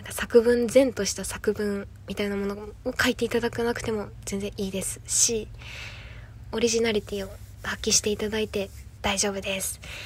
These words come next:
純粋に文章としていいものとか面白いものを選んでいきたいかなと思っています。よろしくお願いいたします。ってな感じですかね、今回は。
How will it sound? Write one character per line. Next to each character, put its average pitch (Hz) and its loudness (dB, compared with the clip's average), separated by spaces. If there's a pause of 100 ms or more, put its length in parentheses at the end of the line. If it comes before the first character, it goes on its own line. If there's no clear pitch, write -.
(420)
純 285 6
粋 311 6
に 302 4
文 285 8
章 214 2
と 208 -2
し - 0
て 202 -4 (760)
い 240 6
い 220 6
も 202 2
の 202 2
と 202 -4
か - -6 (180)
面 214 -4
白 220 6
い 208 0
も 202 -2
の 202 -2
を - -10 (500)
選 202 -2
ん 196 -4
で 208 -10 (580)
い - -8
き - -8
た 208 0
い 202 0
か 208 -4
な 277 4
と - 0 (120)
思 208 -4
っ - -6
て - -12 (200)
い 214 -2
ま 254 4
す。 - 0 (720)
よ 202 -2
ろ 196 2
し - 2
く - -2
お 196 -2
願 202 -4
い - -2
い - 0
た - -4
し 214 0
ま 214 2
す。 - 0 (1800)
っ - -18
て 240 -4
な 240 -4 (200)
感 233 -8
じ 233 -4
で 247 0
す - -6
か 240 -4
ね、 233 -4
今 233 -8
回 220 -6
は。 220 -8